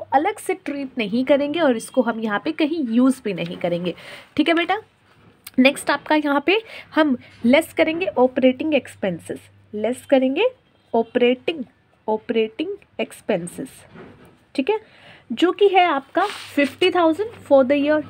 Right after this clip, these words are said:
two thousand and nineteen and sixty thousand for the year of two thousand and twenty। तो यहाँ पे आप लिखिए इसको less में, यहाँ पे fifty thousand, fifty thousand and यहाँ पे सिक्सटी थाउजेंड,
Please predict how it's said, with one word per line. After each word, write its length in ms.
two 160
thousand 320
and 140
nineteen 460
and 220
sixty 320
thousand 360
for 100
the 140
year 200
of 80
two 140
thousand 360
and 120
twenty। 320
तो 60
यहाँ 280
पे 60
आप 160
लिखिए 280
इसको 320
less 320
में, 140
यहाँ 260
पे 60
fifty 320
thousand, 400
fifty 420
thousand 360
and 180
यहाँ 240
पे 140
सिक्सटी 340
थाउजेंड, 400